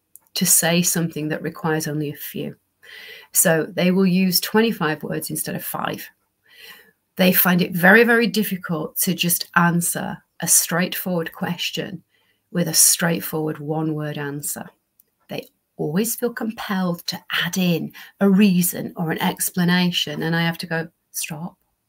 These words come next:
Explanation's not needed. I didn't ask that. I just asked a yes, no question as an example, which therefore requires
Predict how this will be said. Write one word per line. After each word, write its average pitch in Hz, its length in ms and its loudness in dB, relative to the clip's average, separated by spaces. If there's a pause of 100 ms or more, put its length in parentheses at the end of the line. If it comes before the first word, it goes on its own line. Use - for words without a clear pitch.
(760)
Explanation's 175 760 -2
not 180 120 -4
needed. 180 380 0
I 175 80 -4
didn't 170 260 -2
ask 175 440 -4
that. 151 240 -8 (600)
I 165 120 0
just 175 480 0
asked - 560 0 (160)
a 160 60 -4
yes, 147 400 -4
no 151 180 -2
question - 520 -6 (120)
as - 120 -4
an - 80 -8
example, - 640 -10 (380)
which 175 240 2
therefore 165 380 2
requires 170 640 2